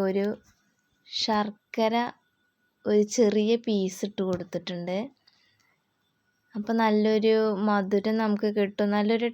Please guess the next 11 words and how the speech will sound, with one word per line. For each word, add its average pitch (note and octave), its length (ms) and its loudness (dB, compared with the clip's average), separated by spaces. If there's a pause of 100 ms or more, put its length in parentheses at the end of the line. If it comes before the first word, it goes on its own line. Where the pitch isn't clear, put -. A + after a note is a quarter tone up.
ടേസ്റ്റാണ്. G3+ 840 0 (360)
ഇങ്ങനെ G3+ 280 -2 (200)
അച്ചാറിലൊക്കെ G3+ 840 -2 (200)
ശർക്കര F#3+ 560 -2
ഇട്ട് G3 220 -4
കഴിഞ്ഞാൽ, F3+ 440 -2 (960)
അതുകൊണ്ടാണ് G3+ 640 2 (160)
ഒരു G#3+ 160 2 (100)
ചെറിയ G3 300 0 (100)
കഷ്ണം G3+ 460 -2 (3000)
ശർക്കര G3 460 -2